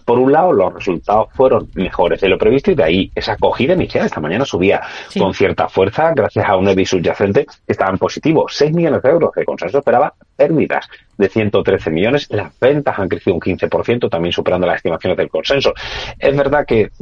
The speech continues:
Speaker 1: tras la buena acogida inicial de los resultados, los títulos han dado la vuelta a mediodía. El ceo ha comentado que los,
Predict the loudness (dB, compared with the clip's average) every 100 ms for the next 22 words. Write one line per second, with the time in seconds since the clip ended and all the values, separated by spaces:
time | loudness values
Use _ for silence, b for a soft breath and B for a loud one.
0 | -6 -2 0 2 2 2 2 0 2 4
1 | 4 4 0 0 2 4 4 2 2 0
2 | 2 0 0 0 0 0 2 4 2 2
3 | 2 4 6 4 0 B B B -2 0
4 | 0 2 0 -2 -2 0 2 2 2 2
5 | 2